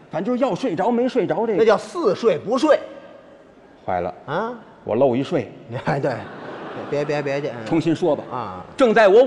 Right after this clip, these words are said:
Speaker 1: 午睡不睡这个时候。
Speaker 2: 怎么又午睡了？
Speaker 1: 我拿这睡补那睡啊。
Speaker 2: 哎呀，怎么那么乱？
Speaker 1: 要不我飞进去了怎么办呀？
Speaker 2: <laughs> 对，对，对。
Speaker 1: 反正要睡着没睡着这节骨眼儿。
Speaker 2: 啊。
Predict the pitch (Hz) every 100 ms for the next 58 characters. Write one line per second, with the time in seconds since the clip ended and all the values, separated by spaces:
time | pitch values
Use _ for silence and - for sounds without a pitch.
0 | 170 165 - 302 180 302 320 359 156 143
1 | 127 135 139 101 - - 392 330 202 190
2 | 247 330 453 453 180 135 - - 202 233
3 | 330 349 247 330 269 170 254 311 226 339
4 | 254 131 104 135 117 226 90 - - -
5 | 247 285 311 247 247 254 330 311 339 269
6 | 208 165 139 120 127 - 208 180 175 139
7 | 135 - - - - 196 262 302 302 220
8 | 311 233 233 294 269 302 302 220 202 294
9 | 269 220 254 226 160 175 - 185